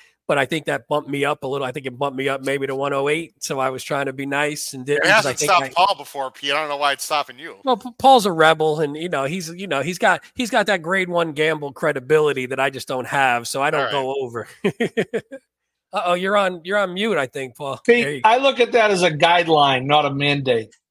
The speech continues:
Speaker 1: That's true. That, that is true. Maybe I'm too much of a rule follower. That doesn't happen in my real life, but I try and do it on the show, I guess. And then I didn't single in Italian. I probably would single in Italian and maybe add the four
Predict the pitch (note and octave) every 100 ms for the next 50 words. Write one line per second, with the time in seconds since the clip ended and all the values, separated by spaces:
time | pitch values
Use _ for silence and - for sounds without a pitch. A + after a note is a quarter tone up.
0 | _ A3 - - D3+ A#2+ A2+ - E3+ E3
1 | D#3+ E3 F3 D#3+ - - C#3+ C#3 E3 F#3
2 | F3 D#3+ D#3 E3 E3 D3 D3+ C#3 C#3+ D3+
3 | C3+ C#3 B2+ A#2+ A#2+ B2+ C3+ D3 C#3 C#3
4 | C3+ C3+ B2+ B2+ B2 C3 A#2+ A2 G#2+ -
5 | B2+ B2 - C3 B2 A#2+ B2+ A#2 A2+ G#2+
6 | - C3 A#2 A2+ A2+ A#2 - - - A3+
7 | A3 G#3 - D3+ F3+ - - F#3 F3 E3+
8 | D#3+ D3+ D#3 D#3 D#3+ D#3+ D#3 - D#3 F#3+
9 | F#3 F3+ D3+ C3 - E3 D#3+ D#3 C3+ D3
10 | D3 D3 C#3 C#3 C3+ C3 C3+ C#3 C#3 C3
11 | A#2+ - C#3 C3+ C3